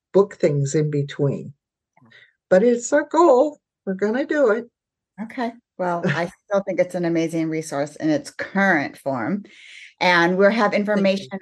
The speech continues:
Speaker 2: on how to get the book,
Speaker 1: Mm-hmm.
Speaker 2: um, in our Facebook group. And, um, so if you're interested in that, just look for that information in the Facebook group.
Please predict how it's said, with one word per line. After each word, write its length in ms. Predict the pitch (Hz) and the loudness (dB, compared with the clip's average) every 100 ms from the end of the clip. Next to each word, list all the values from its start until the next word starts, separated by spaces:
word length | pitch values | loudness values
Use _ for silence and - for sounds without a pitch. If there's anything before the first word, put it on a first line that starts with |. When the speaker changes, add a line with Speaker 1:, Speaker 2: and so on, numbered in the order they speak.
| - | -8
Speaker 2:
on 80 | 175 - | -8 -4
how 120 | 180 | -4
to 80 | 175 | -4
get 400 | 156 151 214 - 185 | -6 -2 -2 -2 -6
the 100 | 175 | -2
book, 380 | 170 160 196 - - - _ 147 | -2 -2 -6 -16 -20 -20 _ -10
Speaker 1:
Mm-hmm. 500 | 143 175 165 160 156 | -4 -2 -2 -2 -2
Speaker 2:
um, 200 | 302 - _ 202 | -4 -10 _ -2
in 240 | 196 196 | 0 0
our 280 | - 165 170 | 0 -2 0
Facebook 440 | 196 185 - 139 - | -2 -2 -4 -10 -8
group. 360 | 131 135 226 _ _ _ _ 147 | -8 -6 -8 _ _ _ _ -12
And, 400 | 151 147 147 - | -8 -8 -8 -10
um, 480 | 151 147 143 147 147 | -12 -10 -10 -10 -12
so 480 | - - 143 135 131 | -12 -10 -8 -6 -6
if 180 | 143 160 | -6 -6
you're 120 | - | -4
interested 500 | 156 160 - 151 143 | -4 -8 -10 -8 -6
in 140 | 139 | -4
that, 280 | 131 98 - | -4 -6 -10
just 220 | 147 143 | -14 -10
look 160 | 151 - | -10 -10
for 100 | 135 | -8
that 200 | 131 139 | -4 -4
information 580 | 139 139 123 - - 127 | -4 -4 -6 -6 -10 -10
in 120 | 123 | -10
the 60 | 127 | -8
Facebook 580 | 98 - - - - | -10 -10 -14 -16 -16
group. 280 | - 52 - | -10 -10 -12